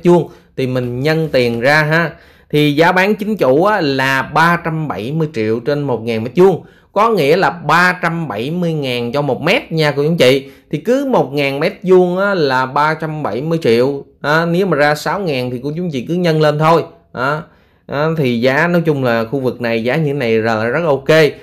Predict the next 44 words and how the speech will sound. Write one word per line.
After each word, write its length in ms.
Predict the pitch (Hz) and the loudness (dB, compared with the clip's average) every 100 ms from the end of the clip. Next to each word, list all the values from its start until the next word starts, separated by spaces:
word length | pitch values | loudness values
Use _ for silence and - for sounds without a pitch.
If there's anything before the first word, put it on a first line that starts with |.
| - _ | -20 _
À, 300 | 123 131 139 | -6 -2 -2
hàng 220 | 131 123 | -2 -2
này 140 | 123 120 | -2 -2
thì 80 | 123 | -2
cô 80 | 139 | -4
chú 100 | 160 | -2
anh 60 | |
chị, 240 | 139 117 117 | 0 0 0
cô 80 | 139 | -4
chú 120 | 147 | -4
anh 80 | 170 | -2
chị 280 | 131 117 117 | 0 0 -2
có 200 | 147 165 | -2 -2
thể 240 | 135 107 | 0 0
mua 400 | 139 147 160 151 | 0 2 4 4
sở 280 | 147 104 110 | 2 -2 -2
hữu 400 | 135 104 110 151 | -2 -2 -2 -2
nè, 200 | 160 123 | -2 -2
để 120 | 104 110 | -2 -4
dành 340 | 127 117 113 | -2 -4 -4
phân 200 | 127 131 | -4 -2
lô 200 | 131 127 | 0 0
tách 180 | 123 - | -2 -4
thửa 220 | 113 104 123 | 0 0 0
chia 300 | - 151 135 | -2 -2 -2
cho 140 | 143 131 | -2 -4
con 320 | - 127 120 | -4 -6 -4
cái 240 | 131 143 160 | -4 -4 -4
trong 160 | 135 | -4
gia 60 | 123 | -4
đình 260 | 113 117 110 - - | 0 0 -2 -10 -4
làm 240 | 120 113 107 | -2 0 -2
cái 120 | 113 | -6
tài 220 | 110 104 | -4 -6
sản 520 | 101 107 90 110 147 | -6 -6 -6 -8 -8
sau 180 | 156 123 | -6 -6
này. 400 | 117 104 101 90 - | -2 -2 -2 -8 -10
À, 280 | 104 107 120 - - _ - | -4 -4 -6 -10 -20 _ -8
à, 260 | 120 113 113 | -4 -2 -2
đất 200 | 151 - | -4 -4
tăng 260 | 131 120 120 | -4 -2 0
giá 180 | 120 | 0
lên 360 | 156 139 123 120 | 2 0 0 -4
á, 160 | 123 | -8